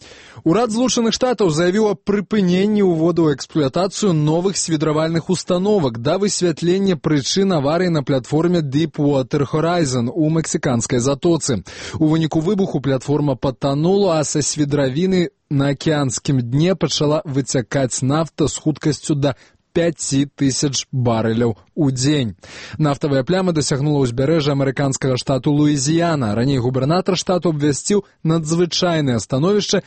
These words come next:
і звярнуўся да федэральных уладаў з просьбай накіраваць да шасці тысяч байцоў нацыянальнай гвардыі для ліквідацыі магчымых наступстваў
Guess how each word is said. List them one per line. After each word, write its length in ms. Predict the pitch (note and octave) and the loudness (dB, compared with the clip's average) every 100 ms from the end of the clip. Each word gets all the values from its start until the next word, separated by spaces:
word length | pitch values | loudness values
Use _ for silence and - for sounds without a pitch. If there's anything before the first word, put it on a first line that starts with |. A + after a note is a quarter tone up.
| _ | _
і 120 | F#3 | 0
звярнуўся 560 | G3 G3 E3+ E3 F#3 F3 | 2 2 2 2 2 0
да 100 | D3 | 0
федэральных 580 | - C#3 C#3+ C3+ B2+ - | 0 0 0 0 -2 0
уладаў 380 | C3+ E3+ F#3 - _ | 0 2 0 -4 _
з 100 | - - | -8 0
просьбай 400 | D3+ F3 D#3+ D3+ | 2 2 0 0
накіраваць 560 | C3+ C#3+ C#3+ E3 - - - | 0 0 0 0 -4 -12 -10
да 200 | C3+ C#3+ | -2 -2
шасці 560 | C#3 D#3 C3+ - - F#3+ | 0 -2 -2 -4 -2 -2
тысяч 520 | - G3+ F3 - A2 | 0 0 0 0 -2
байцоў 480 | A2+ A2+ - E3+ F3 | 0 0 0 0 0
нацыянальнай 560 | D#3 - C3 B2+ A#2+ G2+ | 0 0 0 0 0 0
гвардыі 400 | C3 E3 F3 - - - | 0 0 0 -4 -8 -2
для 200 | C#3 D#3 | 0 0
ліквідацыі 720 | F#3 - C3+ C3 D3+ - D#3 | 0 0 0 0 0 0 0
магчымых 480 | A#2+ - D3 A#2+ A2+ | 0 -2 0 0 0
наступстваў 720 | A#2 G#2+ - D#3 - E3 | -2 -2 -2 -2 0 -2